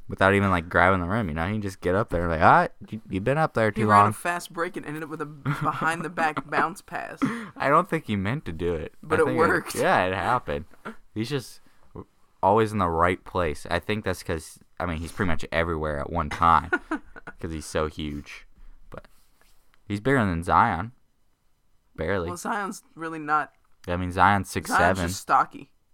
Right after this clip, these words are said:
Speaker 1: Yeah, Zion's six seven, but
Speaker 2: Boban's, like, seven four.
Speaker 1: <laughs> I think that makes you really good if you're tall.
Speaker 2: Yeah, but you kinda move like a,
Speaker 1: <laughs>
Speaker 2: a skyscraper.
Speaker 1: I'm just kidding. Being tall doesn't make you good. Look at, what's that guy's name that plays with, uh,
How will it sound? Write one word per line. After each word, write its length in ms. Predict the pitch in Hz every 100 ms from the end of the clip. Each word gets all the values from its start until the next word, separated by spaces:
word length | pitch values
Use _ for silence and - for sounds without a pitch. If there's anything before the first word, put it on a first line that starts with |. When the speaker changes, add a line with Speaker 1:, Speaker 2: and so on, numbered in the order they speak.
| _ -
Speaker 1:
Yeah, 160 | 87 82
Zion's 380 | 82 87 98 -
six 220 | 85 -
seven, 420 | - 85 87 85
but 180 | - 80 - - - - -
Speaker 2:
Boban's, 440 | 170 285 247 277 226
like, 120 | 247
seven 380 | - 131 220 214
four. 480 | - - 175 175 165
Speaker 1:
<laughs> 1900 | 214 254 240 - - - - - - - - 233 175 165 135 - - - -
I 140 | -
think 180 | 90 80
that 140 | 73 -
makes 220 | - -
you 80 | 76
really 260 | 76 - -
good 280 | - - -
if 160 | -
you're 100 | -
tall. 440 | - - - - - - _ _ _ - - -
Speaker 2:
Yeah, 200 | 180 160
but 280 | 151 160 -
you 80 |
kinda 240 | 165 160 160
move 280 | - 160 -
like 220 | 139 139
a, 240 | 127 143 139 - - _ -
Speaker 1:
<laughs> 420 | 165 190 - -
Speaker 2:
a 80 | 139
skyscraper. 960 | - - 139 151 - 151 135 143 156 -
Speaker 1:
I'm 160 | - 101
just 200 | 95 -
kidding. 400 | 98 85 78 80
Being 220 | 90 87
tall 220 | 85 82
doesn't 200 | 76 78
make 140 | 80 80
you 80 | 76
good. 220 | 78 73
Look 140 | 85
at, 140 | 95 -
what's 160 | 120
that 160 | 170 151
guy's 220 | 127 123
name 140 | 127 123
that 120 | -
plays 320 | 113 98 95
with, 240 | 95 87
uh, 220 | 87 78